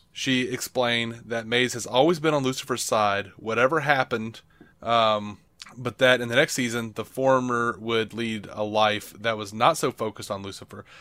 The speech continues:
She's gonna try to challenge Lucifer, but, uh, she also says she's gonna be living a life alone, away from Lucifer,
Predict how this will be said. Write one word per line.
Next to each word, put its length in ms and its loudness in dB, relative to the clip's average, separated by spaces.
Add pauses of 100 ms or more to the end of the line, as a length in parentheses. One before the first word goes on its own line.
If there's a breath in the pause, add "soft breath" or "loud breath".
(280 loud breath)
She's 300 -4
gonna 180 2
try 180 2
to 80 0
challenge 400 2
Lucifer, 480 -6 (480 soft breath)
but, 320 2
uh, 280 0 (400)
she 200 -2
also 180 2
says 240 0
she's 160 -4
gonna 140 -2
be 100 -4
living 260 -2
a 60 -4
life 260 0
alone, 540 -2 (220)
away 280 0
from 220 -4
Lucifer, 480 -2